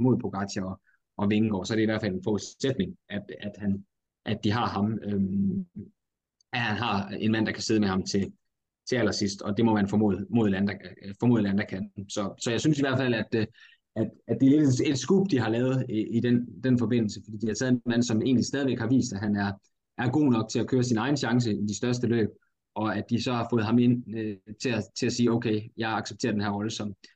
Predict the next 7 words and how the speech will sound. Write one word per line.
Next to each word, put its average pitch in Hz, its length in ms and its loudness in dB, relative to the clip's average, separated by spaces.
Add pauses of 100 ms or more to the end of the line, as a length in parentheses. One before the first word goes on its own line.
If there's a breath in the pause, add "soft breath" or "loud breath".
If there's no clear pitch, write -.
(160)
som - 320 -4
luksusløjtnant." 98 720 0
Det, 120 220 4
øh, 98 100 -2 (200)
det 117 140 2
er, 107 280 0 (760)
det, 127 200 -4